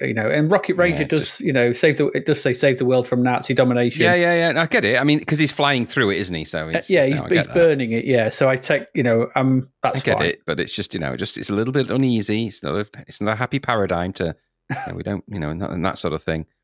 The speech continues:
Speaker 1: Yeah,
Speaker 2: But it's a,
Speaker 1: well.
Speaker 2: all, you know, it's, they, they've thrown quite a few of the games into that cover, and I
Speaker 1: Yeah.
Speaker 2: suppose in the spirit of that, it's all right. He doesn't look anything like Zach McCracken, as
Speaker 1: Does
Speaker 2: far
Speaker 1: he
Speaker 2: as I'm
Speaker 1: not?
Speaker 2: aware. Not, well, not really. But I suppose
Speaker 1: Okay.
Speaker 2: he, he could do. It's an interpretation, isn't it? It's an interpretation. I think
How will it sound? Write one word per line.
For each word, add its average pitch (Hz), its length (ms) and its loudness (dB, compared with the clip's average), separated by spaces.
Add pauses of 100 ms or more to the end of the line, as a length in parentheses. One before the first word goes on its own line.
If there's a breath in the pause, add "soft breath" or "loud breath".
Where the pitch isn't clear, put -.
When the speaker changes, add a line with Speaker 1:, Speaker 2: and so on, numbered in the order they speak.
(160)
Speaker 1:
Yeah, 151 120 -4
Speaker 2:
But 131 80 0
it's 123 140 0
a, 127 80 2
Speaker 1:
well. 143 160 0
Speaker 2:
all, 131 320 0
you 113 60 -2
know, 95 140 -2
it's, 80 120 -6
they, 127 160 0 (100)
they've 135 140 0
thrown 160 320 0
quite 107 200 0
a - 20 -4
few 117 140 -2
of 101 40 -2
the 95 60 0
games 98 260 -2
into 98 160 -4
that 78 140 -2
cover, 82 260 -4
and 80 100 -2
I - 20 -2
Speaker 1:
Yeah. 85 40 -2
Speaker 2:
suppose - 320 -2
in 92 160 -2
the 92 120 -4
spirit 113 420 -2
of 82 140 -8
that, 85 420 -2 (240)
it's - 180 -6
all 98 160 2
right. 92 240 0
He 208 120 2
doesn't 202 220 0
look 156 120 -2
anything 139 360 2
like 113 380 0 (160)
Zach 101 200 -2
McCracken, 143 600 -2 (200)
as - 60 -10
Speaker 1:
Does - 20 -
Speaker 2:
far - 80 2
Speaker 1:
he - 40 2
Speaker 2:
as 139 80 4
I'm 135 80 4
Speaker 1:
not? 117 60 2
Speaker 2:
aware. 82 640 -2
Not, 139 160 -4 (140)
well, 226 400 0 (400)
not 175 320 -4
really. 101 600 0
But 143 100 0
I - 20 2
suppose 147 340 2
Speaker 1:
Okay. 120 120 -2
Speaker 2:
he, 82 80 -12
he - 40 0
could 98 200 -2
do. 85 100 0
It's 80 100 -2
an 196 120 4
interpretation, 95 680 -2
isn't 76 220 -6
it? 53 60 -10
It's - 100 -10
an 85 60 -8
interpretation. - 600 -10 (260)
I 226 40 0
think - 100 -4